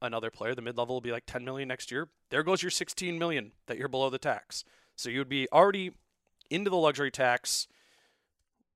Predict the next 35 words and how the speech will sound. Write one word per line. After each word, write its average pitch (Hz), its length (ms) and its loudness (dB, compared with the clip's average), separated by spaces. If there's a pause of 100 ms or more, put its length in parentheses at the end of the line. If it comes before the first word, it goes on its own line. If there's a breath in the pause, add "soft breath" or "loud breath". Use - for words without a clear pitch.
(220)
with 143 240 -4
just 127 240 -2
nine 110 240 -2
players - 540 -12 (240)
if, - 240 -10
if 127 120 -4
they 120 120 -4
made 110 320 -8 (260)
the 120 60 -10
Teague 110 400 -8
and 104 120 -12
Dieng 101 320 -10
for - 120 -20
Chris - 200 -12
Paul - 200 -10
swap. - 280 -12 (580 soft breath)
And 185 80 -2
that's 269 160 8
even 254 140 0
before 220 340 6
considering 156 460 0
the 131 80 -10
forty-four 156 500 0
point 135 240 -4
two 196 180 -4
million 123 300 -2
that 120 100 -8
Paul 147 180 4
makes 151 300 0 (120)
in 139 200 -8
the 135 100 -2 (100)
twenty 147 260 -2
twenty-one 160 540 0 (100)
twenty-two 180 440 -6
season. - 400 -4